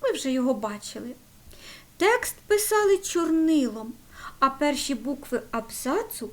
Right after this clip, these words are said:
червоною фарбою. У книгах одинадцятого, тринадцятого століть вживалося уставне письмо. Букви наближалися до квадратної форми і не були зв'язані між собою,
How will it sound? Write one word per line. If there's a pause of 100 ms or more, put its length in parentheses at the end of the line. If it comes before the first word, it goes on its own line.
(120)
червоною (180)
фарбою. (920)
У
книгах
одинадцятого,
тринадцятого
століть (300)
вживалося (220)
уставне (160)
письмо. (760)
Букви
наближалися
до
квадратної (180)
форми (580)
і
не
були (100)
зв'язані
між
собою,